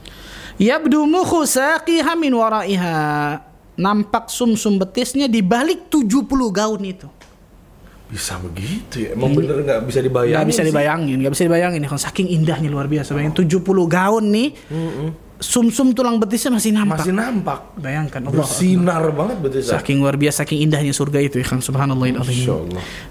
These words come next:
Speaker 1: Masih banyak hadis tentang masalah tersebut, bagaimana indahnya tentang masalah surga. Dan sekarang kita bahas yang terakhir, ya.
Speaker 2: Nah, ini apa?
Speaker 1: Apa itu? Bidadara.
Speaker 2: Ah, ini dia nih. Tuh, ya, akhwat dari tadi udah nungguin tuh, nggak adil dong.
Speaker 1: Hmm.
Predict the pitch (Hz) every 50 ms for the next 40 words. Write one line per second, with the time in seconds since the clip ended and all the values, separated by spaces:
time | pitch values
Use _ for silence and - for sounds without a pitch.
0 | - - - 320 311 254 - 240 233 233 226 220 - 226 196 185 185 208 208 202
1 | 185 196 196 180 175 165 165 - 175 165 156 151 151 147 170 147 151 151 - 160
2 | 170 180 165 151 143 143 151 160 165 165 - - 151 147 151 147 160 160 156 156
3 | 143 143 147 139 - 156 147 139 - - 143 139 139 131 135 160 185 208 214 214
4 | 208 233 240 220 208 196 202 196 208 196 - 185 165 165 165 165 151 165 151 156
5 | 180 - - - - 104 104 95 90 87 82 78 73 73 85 87 87 - 208 208
6 | 214 208 190 208 226 240 240 - - 156 151 147 151 160 151 151 151 147 139 139
7 | 135 127 120 123 123 123 123 139 156 151 - - - - - - 110 123 151 160
8 | 185 202 220 214 180 143 127 117 113 110 104 107 101 98 98 95 90 87 85 85
9 | 95 117 123 120 113 110 113 104 110 - 139 139 135 135 123 120 120 123 131 139
10 | 135 151 143 131 127 127 123 131 143 143 156 156 135 135 139 156 185 202 202 190
11 | 175 208 220 220 208 190 220 220 214 214 208 202 185 156 131 110 - 165 151 147
12 | 143 143 143 147 147